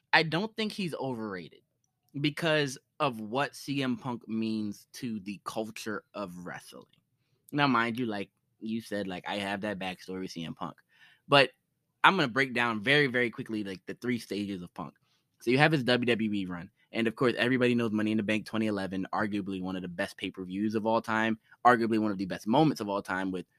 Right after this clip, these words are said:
that involved the pipe bomb promo and him leaving the company with the title without having signed a contract. Like, it's legendary stuff. You have that. Then you have the middle part of Punk where he's out of wrestling, but he was so outspoken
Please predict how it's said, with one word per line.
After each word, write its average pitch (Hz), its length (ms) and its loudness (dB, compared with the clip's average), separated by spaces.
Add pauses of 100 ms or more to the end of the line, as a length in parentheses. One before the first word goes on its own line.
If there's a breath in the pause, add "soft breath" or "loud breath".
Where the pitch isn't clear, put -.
(400)
that 101 140 -2
involved 90 280 -2
the 87 60 -14
pipe 196 260 6
bomb 175 240 4
promo 165 800 0
and 110 300 -2 (180)
him 131 220 2
leaving 127 340 4
the 101 80 0
company 143 360 2
with 107 160 -2
the 90 60 -14
title 151 340 4
without 110 260 2
having 101 220 0
signed 104 200 0
a - 40 -10
contract. 127 520 0
Like, 104 120 -2
it's 117 100 -6
legendary 117 460 2
stuff. - 220 -20 (840)
You 127 140 0
have 160 200 10
that. 113 200 -2 (300)
Then 165 160 4
you 220 100 8
have 175 140 6
the 151 60 4
middle 131 280 2
part 131 300 2
of 127 120 -10
Punk 143 280 -2
where 120 360 2 (360)
he's 185 180 4
out 190 140 8
of 143 100 4
wrestling, 110 400 2 (140)
but 127 100 0
he 170 80 6
was 147 140 2
so 208 520 2
outspoken 135 1040 0